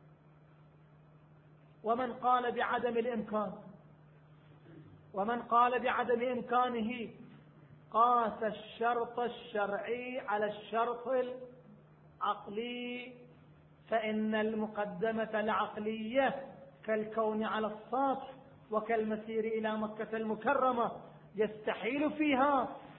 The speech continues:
أن تكون متأخرة عن ذي المقدمة. ما يمكن أكون في مكة ثم تحصل المقدمة،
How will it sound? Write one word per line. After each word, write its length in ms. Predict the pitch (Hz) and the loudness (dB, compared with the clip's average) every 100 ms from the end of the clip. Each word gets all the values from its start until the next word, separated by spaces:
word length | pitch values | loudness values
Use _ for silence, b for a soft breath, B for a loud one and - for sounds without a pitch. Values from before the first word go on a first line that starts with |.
| - | -4
أن 200 | 233 226 | -2 0
تكون 380 | 247 - 254 240 | -2 -2 -2 -2
متأخرة 560 | 233 254 247 185 233 208 | 0 0 0 0 0 0
عن 160 | 226 | 0
ذي 100 | 208 | 0
المقدمة. 520 | 220 208 208 180 196 196 - - - - - - - - - 240 | 0 -2 -4 -8 -8 -14 -18 -20 -20 -20 -20 -20 -20 -20 -18 -4
ما 140 | 254 | 0
يمكن 460 | 320 311 - 277 277 | 2 2 0 0 0
أكون 360 | 262 277 277 | 0 0 -2
في 200 | - 254 | -2 -2
مكة 300 | 269 302 320 | 0 2 2
ثم 300 | 294 311 277 294 - - - - | 2 2 2 0 -2 -10 -12 -4
تحصل 300 | 247 - 269 | -2 0 0
المقدمة، 680 | 262 240 - 208 220 202 202 | 0 0 -2 -2 0 0 -4